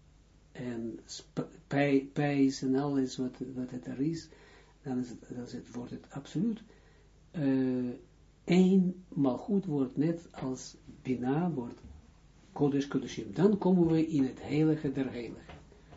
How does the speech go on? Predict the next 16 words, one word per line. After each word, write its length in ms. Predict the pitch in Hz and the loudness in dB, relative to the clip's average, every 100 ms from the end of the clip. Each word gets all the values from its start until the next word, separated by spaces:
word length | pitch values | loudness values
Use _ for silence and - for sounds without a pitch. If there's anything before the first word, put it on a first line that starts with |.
| - | -10
Je 80 | 175 | -4
hoeft 200 | 269 - | -4 4
niet 200 | 254 247 | 4 4
naar 180 | 226 202 | 0 2
een, 160 | 196 190 | 4 4
eh, 60 | 170 - - - - - - - | 2 -4 -16 -20 -20 -20 -16 -4
naar 340 | 170 160 151 | 2 4 4
de 100 | 143 | 2
tempel 420 | 139 139 135 131 | 2 2 4 2
te 140 | 127 123 | 0 -4
gaan. 340 | - 123 123 117 - - | -6 -6 -6 -8 -14 -12
Hè? 140 | 151 185 160 135 - - - | -6 -4 -6 -8 -18 -20 -14
Het 320 | 117 117 110 | -12 -12 -12
bestaat 420 | 127 - 151 160 | -12 0 0 2
niet 160 | 160 151 | 2 2
meer. 300 | 143 135 | 2 2